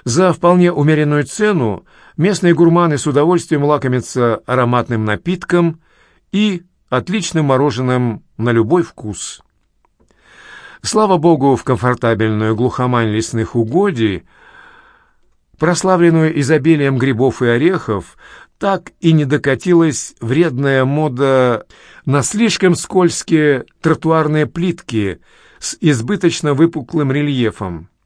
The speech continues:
которые ещё недавно почти повсеместно сбивали с толку маломобильных граждан,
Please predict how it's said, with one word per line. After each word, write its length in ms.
которые 340
ещё 180
недавно 420
почти 340
повсеместно 840
сбивали 540
с 100
толку 360
маломобильных 800
граждан, 640